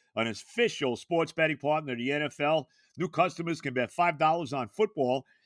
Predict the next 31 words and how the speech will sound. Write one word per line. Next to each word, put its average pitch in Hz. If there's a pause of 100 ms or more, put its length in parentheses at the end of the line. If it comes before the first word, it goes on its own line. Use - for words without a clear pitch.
(120)
and 127
get 131
two 214
hundred 190
dollars 180
instantly 160
in 110
bonus 151
bets. 147 (500)
Nobody's 180
missing 170
out 165
on 147
the 131
action 147
this 131
season. 113 (340)
All 165
DraftKings 165
customers 165
can 120
take 123
advantage 156 (360)
of 117
two 220
new 196
offers 165 (260)
every 175
game 156 (200)
this 135 (100)
September. 117